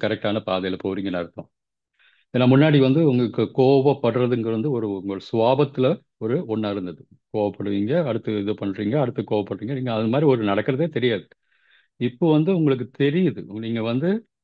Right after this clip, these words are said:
மெடிடேஷன் பண்ண பண்ண நீங்க செல்ஃப் அவேர்னஸ்ன்னு சொல்லக்கூடிய சுய விழிப்புணர்வு உங்களுக்குள்ள வந்து, அ, வர ஆரம்பிக்குது. அதனால உங்களுக்கு தெரியுது, "ஓ, கோவப்படுறேன் நான், இந்த இடத்துல வந்து நான் கோவப்பட்டிருக்க வேண்டியதில்லை, நான் கோவப்படுறேன்," அப்படிங்கிறது.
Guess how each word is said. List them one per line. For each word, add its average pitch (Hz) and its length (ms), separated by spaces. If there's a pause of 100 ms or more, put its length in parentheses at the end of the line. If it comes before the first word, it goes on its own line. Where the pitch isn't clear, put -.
(120)
மெடிடேஷன் 131 500
பண்ண 113 260
பண்ண 131 360
நீங்க 113 440 (260)
செல்ஃப் 139 180
அவேர்னஸ்ன்னு 113 540
சொல்லக்கூடிய 104 480
சுய 147 540 (420)
விழிப்புணர்வு 117 600
உங்களுக்குள்ள 113 440
வந்து, 120 360 (520)
அ, 98 280
வர 110 320
ஆரம்பிக்குது. 101 300
அதனால 143 320
உங்களுக்கு 139 400
தெரியுது, 160 360
"ஓ, 117 340
கோவப்படுறேன் 123 640
நான், 95 300
இந்த 98 300
இடத்துல - 180
வந்து 127 180
நான் 117 200
கோவப்பட்டிருக்க 120 580
வேண்டியதில்லை, 113 480
நான் 107 200
கோவப்படுறேன்," 104 500
அப்படிங்கிறது. 90 340